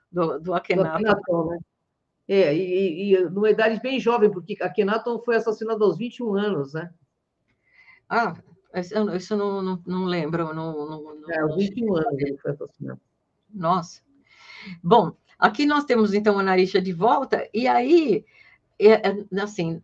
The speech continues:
Speaker 1: na minha concepção, o Narisha é também o Tesla, né? E também
Speaker 2: Uhum.
Speaker 1: o Akhenaton, quer dizer, eu acho que ele vem fazendo essas,
Speaker 2: Uma,
Speaker 1: ah,
Speaker 2: uma
Speaker 1: reencarnações.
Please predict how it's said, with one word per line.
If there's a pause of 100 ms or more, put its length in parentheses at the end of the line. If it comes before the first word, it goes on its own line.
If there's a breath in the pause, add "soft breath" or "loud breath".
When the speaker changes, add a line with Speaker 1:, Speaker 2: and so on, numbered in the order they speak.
Speaker 1:
na
minha
concepção, (500 soft breath)
o
Narisha (240)
é
também
o
Tesla, (320)
né?
E
também
Speaker 2:
Uhum.
Speaker 1:
o
Akhenaton,
quer
dizer,
eu
acho
que
ele
vem
fazendo (520 soft breath)
essas,
Speaker 2:
Uma,
Speaker 1:
ah, (340)
Speaker 2:
uma
Speaker 1:
reencarnações.